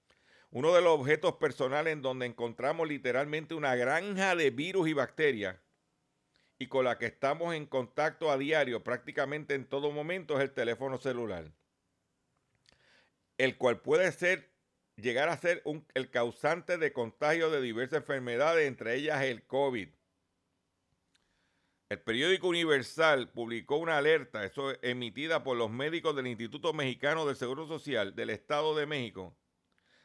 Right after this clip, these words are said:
de cual, de cómo el celular es un foco rojo en cuanto a virus se refiere, siendo así el principal promotor silencioso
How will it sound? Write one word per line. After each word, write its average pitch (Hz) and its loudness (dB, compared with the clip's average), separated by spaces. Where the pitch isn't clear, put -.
de 117 -4
cual, 131 0
de 123 -2
cómo 170 0
el 147 -2
celular 135 0
es 127 0
un 143 -4
foco 160 0
rojo 117 0
en 127 -8
cuanto 127 -2
a 117 4
virus 180 -6
se 143 -2
refiere, 117 -2
siendo 156 -6
así 160 -4
el 170 -2
principal 147 -4
promotor 160 -2
silencioso 180 0